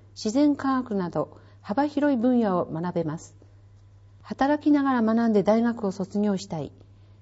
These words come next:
学びを楽しみたいなど、様々な目的で幅広い世代、職業の方が学んでいます。十五歳以上の方なら、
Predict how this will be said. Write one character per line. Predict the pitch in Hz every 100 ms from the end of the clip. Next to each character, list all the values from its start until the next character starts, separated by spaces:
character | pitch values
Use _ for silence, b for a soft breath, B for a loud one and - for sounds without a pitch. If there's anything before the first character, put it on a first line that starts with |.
| -
学 | 180 233 269
び | 262
を | 240
楽 | 226 233 277
し | 277
み | 269
た | 240
い | 208
な | 180
ど、 | 160 - b b b b
様 | - - 240 277
々 | 294 285
な | 240
目 | 208 208
的 | - - 175
で | 170 -
幅 | - 196 262
広 | 254 254 254
い | 208
世 | 202
代、 | 175 156 - -
職 | - - - 269
業 | 285
の | 262
方 | 247 214
が | 190
学 | 170 175 202
ん | 180
で |
い | 151
ま | 147 151
す。 | - - - b b b b b b b b -
十 | 160 202 277
五 | 269
歳 | 277 285 247
以 |
上 | 214 254
の | 240
方 | 226 -
な | 196 170
ら、 | 156